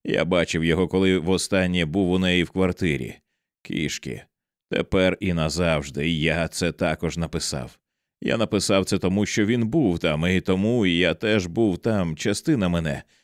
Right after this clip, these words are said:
частина мене самого дивилася його очима». Він глянув на неї. Він дивився на Ліз широко розплющеними очима.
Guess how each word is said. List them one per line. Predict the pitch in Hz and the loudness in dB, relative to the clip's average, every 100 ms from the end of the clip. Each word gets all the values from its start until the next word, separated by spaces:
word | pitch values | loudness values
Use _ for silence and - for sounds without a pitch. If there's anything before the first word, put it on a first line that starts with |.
| _ _ | _ _
частина | - 127 151 147 123 | -2 -2 0 0 0
мене | 123 123 | 0 0
самого | 135 139 131 101 95 | 0 0 2 4 2
дивилася | 92 127 120 113 95 - 104 | 4 4 6 6 4 2 2
його | 113 120 120 113 107 | 2 2 2 4 4
очима». | 101 - 151 104 78 71 _ _ _ _ _ _ _ _ _ _ | 2 2 2 2 0 -6 _ _ _ _ _ _ _ _ _ _
Він | 101 143 175 | -2 2 2
глянув | 110 110 104 95 | 2 0 0 0
на | 98 | -2
неї. | 92 82 71 - - - _ _ _ _ 82 | 0 -2 -2 -8 -12 -16 _ _ _ _ -2
Він | 92 98 | 0 2
дивився | 92 95 87 90 | 4 4 2 0
на | 82 | 2
Ліз | 82 113 | 2 0
широко | - 98 92 92 | 0 0 2 0
розплющеними | 87 - 87 85 85 82 82 | -2 0 -2 0 -2 0 0
очима. | 85 - 123 87 - | -2 -4 -6 -6 -8